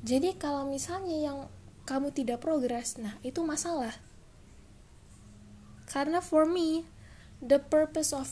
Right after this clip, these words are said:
living is to progress, is to evolve. Seperti itu. Jadi ke-, kamu gak apa-apa, sedikit pun gak apa-apa. Misalnya kamu punya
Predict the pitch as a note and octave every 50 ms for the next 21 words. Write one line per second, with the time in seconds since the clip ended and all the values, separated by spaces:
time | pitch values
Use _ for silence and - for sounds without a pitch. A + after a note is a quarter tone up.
0 | - C#4+ D#4 F4 F4+ D#4 C4+ B3 A#3+ A#3+ A#3 B3+ - - C4+ C4 - - - C#4+
1 | C4+ - C#4 C4 B3+ A#3 G#3+ A#3+ B3+ C4+ C4 A#3+ - - - - - - - -
2 | - A#3+ - - - C4+ C4+ C4 B3 A3+ G#3 A3 A3+ A3+ A#3 A3 G3 F#3+ F#3+ -
3 | - - - - - - - - - - - - - - - - - - - A#3
4 | - - B3 - - G#3 G3+ G3 - G#3+ G#3+ - - - - - - - - -
5 | - - - - - - - - - - - - - - - - - - - -
6 | - - - - - - - - - A#3 A3+ A#3+ C#4 D4 E4+ D#4+ - - - C4+
7 | C4+ D4 E4 F4 D#4+ D#4 - - - - - - - - B3 C4+ D4+ G#4 A4+ G#4+
8 | - - D4+ D4+ - - - - - - - - - - - - - - D4+ B3
9 | D4+ D4 - D#4 - - G4+ G4 F4 C#4 B3+ C4 D4+ D#4+ D4+ C4+ B3+ B3+ C4 -
10 | D4 D#4+ F4+ G4 - - - - - - - - - - - C4+ C4+ D4+ F4 F#4+
11 | F#4+ G4+ - - - - - C#4+ C#4 C#4 B3+ A#3 A3+ A3+ A3+ A3 A3 A3 G#3+ -